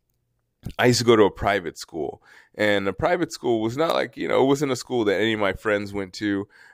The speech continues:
Uh, like, all my friends lived in my neighborhood. They went to a regular school, uh, down the street, and, uh, my mom decided that she wanted me to go to a, a private school. Uh,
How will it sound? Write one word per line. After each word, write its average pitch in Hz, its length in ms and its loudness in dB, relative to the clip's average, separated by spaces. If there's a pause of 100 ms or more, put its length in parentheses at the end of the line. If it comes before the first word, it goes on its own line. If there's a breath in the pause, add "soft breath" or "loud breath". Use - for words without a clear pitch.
(120 soft breath)
Uh, 76 220 -8 (340)
like, - 180 -14
all 107 140 2
my 107 140 2
friends 104 260 0
lived 98 160 -2
in 95 60 -12
my 90 120 -4
neighborhood. 92 440 -4
They 90 100 -4
went 90 180 -8
to 95 140 -4
a 87 60 -2
regular 90 320 -2
school, 87 560 -6 (340 soft breath)
uh, 85 220 -4
down 90 260 -6
the 82 60 -10
street, 110 440 -4
and, 85 240 -12
uh, 78 160 -6
my 92 200 -4
mom 90 260 -4
decided 82 420 -4
that 71 80 -8
she - 140 -14
wanted 87 240 -8
me 80 140 -12
to 80 80 -14
go 80 120 -2
to 65 200 -6 (160)
a, 78 60 -6
a - 20 -4
private 87 480 -2
school. - 360 -12 (540 soft breath)
Uh, - 80 -6